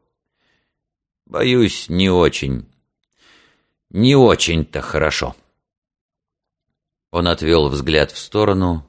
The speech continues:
поджал губы. Его жена медленно умирала от рака. Детей у них не было.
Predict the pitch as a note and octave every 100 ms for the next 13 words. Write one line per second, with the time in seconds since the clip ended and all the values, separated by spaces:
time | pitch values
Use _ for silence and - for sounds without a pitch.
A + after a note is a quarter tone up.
0 | _ - D2+ C2+ D2+ C#2+ C2+ C#2 A#1 -
1 | _ _ _ _ _ _ _ _ _ B1
2 | G2 D3+ C#3 A#2+ B2+ C#3+ C#3+ G#2+ B2 G2
3 | G#2+ G#2 G2+ F2+ D#2 D2+ F2 F#2 E2+ D#2+
4 | - D2+ D#2 C#2 - - _ _ _ _
5 | _ _ _ F2 G#2 G#2 D#3 B2+ D#2 C2
6 | - C#2+ D#2+ D#2 D2+ C#2 C2